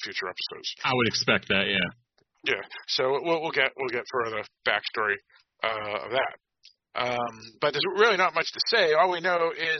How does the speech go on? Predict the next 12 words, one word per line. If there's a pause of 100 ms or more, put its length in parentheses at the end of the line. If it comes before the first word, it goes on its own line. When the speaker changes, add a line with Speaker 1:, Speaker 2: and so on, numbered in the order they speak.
(120)
Speaker 1:
that (380)
the
grandfather's
trying
to
sink, (1120)
or
at
least
scare (160)
Luffy, (640)
uh,